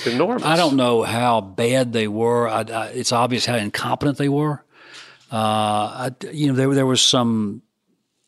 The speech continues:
Speaker 1: allegations that these guys, the, the, some of the, some of the, some of the cops there were later convicted for, of selling drugs, and there was some evidence that Gore was selling drugs, and G-, Gore was selling drugs with the cops, and,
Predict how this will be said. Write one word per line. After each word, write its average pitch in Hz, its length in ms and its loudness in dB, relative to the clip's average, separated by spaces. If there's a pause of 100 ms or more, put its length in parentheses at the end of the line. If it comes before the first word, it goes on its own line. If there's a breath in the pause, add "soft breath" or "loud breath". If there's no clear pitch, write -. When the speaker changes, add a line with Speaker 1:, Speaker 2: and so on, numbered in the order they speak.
(360)
Speaker 1:
allegations 127 840 2
that 113 160 -6
these 113 180 0
guys, 113 280 0 (320 loud breath)
the, 135 100 -2
the, 127 120 0
some 196 200 4
of 143 60 2
the, 147 80 2
some 202 140 2
of 151 60 2
the, 139 220 4
some - 180 2
of 131 40 2
the 117 40 2
cops - 380 0
there 127 160 2
were 117 100 2
later 131 200 2
convicted 117 600 -2
for, 123 140 -4
of 117 160 0
selling 123 300 2
drugs, 110 480 -2 (400 loud breath)
and 123 120 0
there 123 60 2
was 123 140 2
some 123 100 0
evidence 131 320 2
that 113 260 -2
Gore 123 200 2
was 120 140 2
selling 127 280 2
drugs, 120 400 0
and 113 200 -2
G-, 117 120 -2
Gore 127 280 -2
was 120 120 2
selling 127 240 0
drugs 113 260 0
with 117 120 -8
the 120 60 -2
cops, 117 360 0
and, 113 100 -2